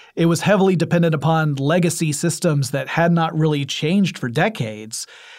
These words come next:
and was just entering into that revolutionary transformational period where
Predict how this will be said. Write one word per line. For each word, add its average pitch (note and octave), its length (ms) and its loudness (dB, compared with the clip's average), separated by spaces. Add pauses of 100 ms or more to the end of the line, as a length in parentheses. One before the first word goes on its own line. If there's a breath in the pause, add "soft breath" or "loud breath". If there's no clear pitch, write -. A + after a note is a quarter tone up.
(160 loud breath)
and E3 160 4
was D#3+ 160 2
just F#3+ 400 0
entering F#3 420 2
into D#3+ 680 2 (380 loud breath)
that D#3 420 0 (340)
revolutionary E3+ 1300 2 (340)
transformational E3+ 1120 0
period E3+ 380 2
where D3+ 380 0